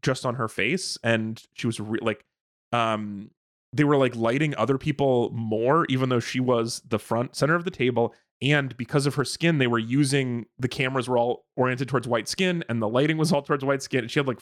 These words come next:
fight for this for years. Um, so she was like, "Get a stress mat right away. Make sure they adjust your key light. And also, don't show up hungry." This was, like, my favorite thing she said. She was like, "I, I used to try to show up hungry 'cause I wanted to have, like, my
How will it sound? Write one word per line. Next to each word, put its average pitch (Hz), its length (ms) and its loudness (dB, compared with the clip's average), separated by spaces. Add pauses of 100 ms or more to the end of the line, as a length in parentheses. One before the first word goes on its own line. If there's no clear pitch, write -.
fight 117 200 -2
for - 100 -8
this 120 220 0 (280)
for 127 80 2
years. 117 320 0 (400)
Um, 117 380 0 (100)
so 131 160 0
she 117 140 -2
was 120 140 0
like, 107 140 -2
"Get 147 100 0
a 156 40 0
stress - 300 -4
mat 139 160 -4
right 131 160 0
away. 113 320 0 (100)
Make 113 140 -2
sure 151 160 2
they 147 80 6
adjust 139 260 0
your 160 100 0
key 135 160 0
light. 120 280 2 (220)
And 123 100 -2
also, 139 480 2 (300)
don't 165 240 2
show 180 200 2
up 160 140 2
hungry." 117 480 -4
This 127 140 -2
was, 156 40 -2
like, 165 120 -2
my 143 100 2
favorite 120 320 -2
thing 110 140 -8
she 110 100 -8
said. 101 240 -4
She - 100 -8
was 107 140 0
like, 107 280 0
"I, 120 120 -2 (140)
I 110 60 0
used 123 240 2
to 165 60 -4
try 160 140 0
to 135 60 -2
show 131 180 2
up 110 80 -4
hungry 170 480 0 (320)
'cause 139 140 4
I 127 60 4
wanted 120 340 0
to 123 60 -16
have, 117 140 -4
like, 107 220 -6
my 104 240 -2